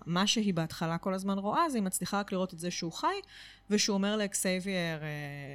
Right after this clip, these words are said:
"אני לא יודע איך." ואקסייבייר פשוט אומר לו, "אני, אני אקח אותה."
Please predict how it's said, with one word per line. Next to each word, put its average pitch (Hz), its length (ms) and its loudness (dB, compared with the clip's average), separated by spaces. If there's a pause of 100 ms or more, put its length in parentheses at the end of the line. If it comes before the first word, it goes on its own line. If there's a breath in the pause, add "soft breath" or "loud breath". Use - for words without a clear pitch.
(520)
"אני 185 260 2
לא 196 80 4
יודע 170 440 2
איך." - 460 -8
ואקסייבייר 190 480 0
פשוט 185 180 -6
אומר 170 180 0
לו, 170 100 0
"אני, 151 380 -6
אני 165 180 0
אקח 160 280 2
אותה." - 180 -8